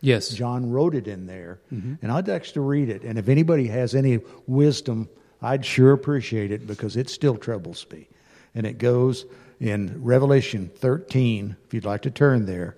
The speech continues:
Speaker 2: verses eighteen.
Speaker 1: Revelation thirteen,
Speaker 2: Verse
Speaker 1: verse
Speaker 2: eighteen.
Speaker 1: eighteen. Okay.
Speaker 2: Here is wisdom. This is from the, uh, what's, uh, a modern version, but it's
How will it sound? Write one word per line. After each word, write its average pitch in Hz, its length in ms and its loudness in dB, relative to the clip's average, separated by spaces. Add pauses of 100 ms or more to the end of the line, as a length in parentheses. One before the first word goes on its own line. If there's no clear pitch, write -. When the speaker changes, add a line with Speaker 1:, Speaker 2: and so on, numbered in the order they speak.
(920)
Speaker 2:
verses 110 560 -6
eighteen. 123 720 0 (460)
Speaker 1:
Revelation 127 460 0
thirteen, 160 720 -2 (120)
Speaker 2:
Verse 110 420 -6
Speaker 1:
verse 131 320 -2
Speaker 2:
eighteen. 113 100 -2
Speaker 1:
eighteen. 117 580 0 (120)
Okay. 139 320 -2 (220)
Speaker 2:
Here 131 240 8
is 180 140 8
wisdom. 139 540 4 (360)
This 123 280 4
is 117 160 2
from 123 340 4
the, 110 300 2 (560)
uh, 101 380 -4 (680)
what's, 127 360 -6
uh, - 760 -12 (1080)
a 110 80 -8
modern 104 440 -2
version, 101 420 -2
but 110 100 -2
it's - 160 -8